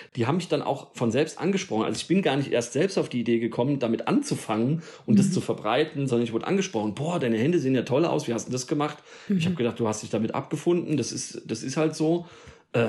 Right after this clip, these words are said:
Speaker 1: wie, wie ist denn das funktioniert? Dann hab ich ja die Geschichte erzählt. Und dann kam immer die Frage, äh, kann man da beim Rücken was machen? Was ist denn mit
Speaker 3: <laughs>
Speaker 1: meinem Knie?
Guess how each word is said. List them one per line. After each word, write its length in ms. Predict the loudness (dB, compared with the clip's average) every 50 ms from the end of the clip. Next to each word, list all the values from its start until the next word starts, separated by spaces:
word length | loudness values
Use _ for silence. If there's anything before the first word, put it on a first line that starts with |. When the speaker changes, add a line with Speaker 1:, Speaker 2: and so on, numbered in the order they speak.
| 0 -4
Speaker 1:
wie, 180 | -6 -8 -6 -4
wie 80 | -4 -2
ist 80 | -2
denn 80 | -2 0
das 120 | -2 -2
funktioniert? 460 | 0 0 0 0 -2 -2 0 0 0 0
Dann 80 | 0
hab 60 | -2
ich 80 | -2 -2
ja 80 | -2 -4
die 100 | -2 -2
Geschichte 380 | -2 0 0 0 0 2 2
erzählt. 480 | 0 0 -2 -2 -2 -2 -2 -2 -6 -12 -18 -20 -20 -20 -20 -20 -20 _ _ -4
Und 120 | 0 2
dann 120 | 2 2 2
kam 220 | 2 0 0 0
immer 160 | 2 2 2 2
die 120 | 2 0
Frage, 340 | 0 0 0 0 2 2 2 2
äh, 480 | 2 2 4 4 4 4 4 2 2 -2 -6 -14 _ _ _
kann 180 | -10 -4 -2 0
man 100 | 0 0
da 80 | 0
beim 220 | 0 0 2 2 2
Rücken 340 | 2 0 0 0 2 2 2
was 200 | 2 0 0 0
machen? 400 | 0 0 0 0 -2 -2 -2 -2 -4 -2 2 2 2 4 6
Was 200 | 4 4 4 4
ist 100 | 4 4
denn 80 | 6
mit 160 | 4 4 4 2
Speaker 3:
<laughs> 0 |
Speaker 1:
meinem 260 | 2 4 4 4 2
Knie? 560 | 2 2 4 6 6 6 6 6 4 2 0